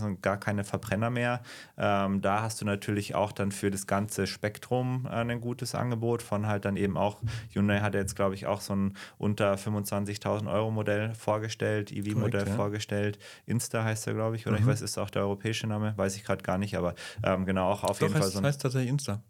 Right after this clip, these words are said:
Speaker 1: Ja.
Speaker 2: Ja, ich hab mal einmal gesehen, schönes Auto.
Speaker 1: Ja, ist so recht kompakt, genau, für halt auch, auch die, ähm, urbanen, äh, Bereiche und so weiter, bis hin halt dann wirklich zu den, äh, den höherpreisigen Modellen. Ja, da hat man, wenn man so in den Markt schaut, natürlich, ähm, dann mittlerweile eine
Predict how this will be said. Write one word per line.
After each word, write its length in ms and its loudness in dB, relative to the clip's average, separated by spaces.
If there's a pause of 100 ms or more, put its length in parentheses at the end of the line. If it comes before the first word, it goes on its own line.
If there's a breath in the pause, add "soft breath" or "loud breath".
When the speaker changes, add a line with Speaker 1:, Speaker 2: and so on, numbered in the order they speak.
Speaker 1:
Ja. 80 4
Speaker 2:
Ja, 80 4
ich 120 -2
hab 60 4
mal 140 2
einmal 240 4
gesehen, 300 0
schönes 200 0
Auto. 280 -4 (100)
Speaker 1:
Ja, 180 4
ist 220 -4
so 160 2
recht 220 2
kompakt, 500 -2
genau, 240 2
für 160 0
halt 120 6
auch, 200 -2
auch 160 -2
die, 320 0 (320 loud breath)
ähm, 400 2
urbanen, 680 0
äh, 260 0
Bereiche 460 0
und 80 0
so 60 -4
weiter, 280 2
bis 200 0
hin 180 0
halt 220 2
dann 160 2
wirklich 280 -2
zu 300 2 (320 loud breath)
den, 240 4
äh, 200 4
den 180 -2
höherpreisigen 640 0
Modellen. 380 2
Ja, 120 2
da 140 0
hat 180 -2
man, 220 2 (240 loud breath)
wenn 100 2
man 120 2
so 100 2
in 60 4
den 100 4
Markt 280 2
schaut, 260 0
natürlich, 500 -2
ähm, 300 0
dann 200 2
mittlerweile 440 0
eine 220 0